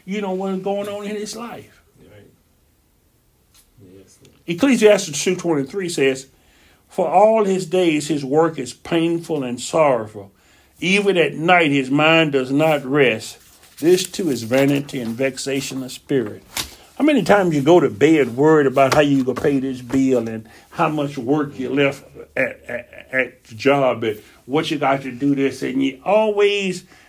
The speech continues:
Speaker 1: you, you never rest. Even though you come home, you can't throw it out of gear. You can't unplug. It's all vanity and vexation of spirit.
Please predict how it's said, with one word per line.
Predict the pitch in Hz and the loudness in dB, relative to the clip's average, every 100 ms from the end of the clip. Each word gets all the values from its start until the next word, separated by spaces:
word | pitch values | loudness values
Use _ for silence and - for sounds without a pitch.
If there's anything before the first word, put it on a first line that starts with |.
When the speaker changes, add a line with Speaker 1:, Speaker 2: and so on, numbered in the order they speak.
| _ - | _ -4
Speaker 1:
you, | 170 170 | 0 0
you | 170 170 | 0 0
never | 170 233 220 175 | 2 2 2 0
rest. | 165 220 190 190 | 2 4 2 0
Even | 220 208 190 | -2 0 0
though | 202 | 0
you | 190 180 | -2 -4
come | - 190 175 | -4 -4 0
home, | 214 190 165 | 2 2 0
you | 160 | -4
can't | - 214 185 - | -6 -4 -4 -2
throw | 196 185 | 2 2
it | 175 | 4
out | 175 156 | 4 4
of | 139 139 | -2 -6
gear. | 208 156 | 0 0
You | 143 151 | 0 -4
can't | 151 196 | -4 -6
unplug. | 190 175 165 202 214 143 95 - _ _ _ _ _ | -4 -4 -4 -4 -2 -2 -4 -14 _ _ _ _ _
It's | 185 190 | -8 -4
all | 190 185 | -2 -4
vanity | 139 156 175 180 175 208 | 2 4 4 2 -4 -4
and | 180 165 | -4 -2
vexation | 185 185 202 180 180 170 156 | -2 -2 -2 -2 -2 -6 -8
of | |
spirit. | - - 226 165 | -10 -4 -2 -2